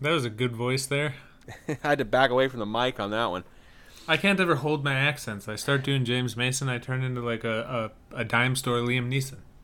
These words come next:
Speaker 2: Well, our intros are not worth anything, so it doesn't matter. It just, it is what it is, right?
Speaker 1: Yeah, we're, we're not gonna draw people in with our intros,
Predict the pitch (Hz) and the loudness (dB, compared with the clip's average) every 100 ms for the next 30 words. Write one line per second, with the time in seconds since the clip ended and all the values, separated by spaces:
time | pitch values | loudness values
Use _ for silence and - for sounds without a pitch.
0 | - - - - 151 170 170 170 170 156 | -20 -20 -14 2 8 10 10 8 6 4
1 | 151 151 139 143 139 139 127 123 117 117 | 6 4 6 4 4 0 0 -2 0 0
2 | 117 110 107 104 90 78 87 104 98 - | 0 0 0 0 -2 -6 -8 -10 -12 -10
3 | 98 110 117 113 104 98 82 90 92 107 | -4 -2 -2 -2 -2 -4 -4 -6 -6 -6
4 | - - - - - - - 151 139 147 | -10 -18 -20 -20 -20 -20 2 6 8 8
5 | 156 160 156 165 156 135 127 139 135 135 | 4 2 4 6 6 4 6 6 6 4
6 | 127 127 127 117 107 113 117 143 135 131 | 2 2 0 0 -2 -2 -2 2 2 2
7 | 107 104 107 | -2 -4 -6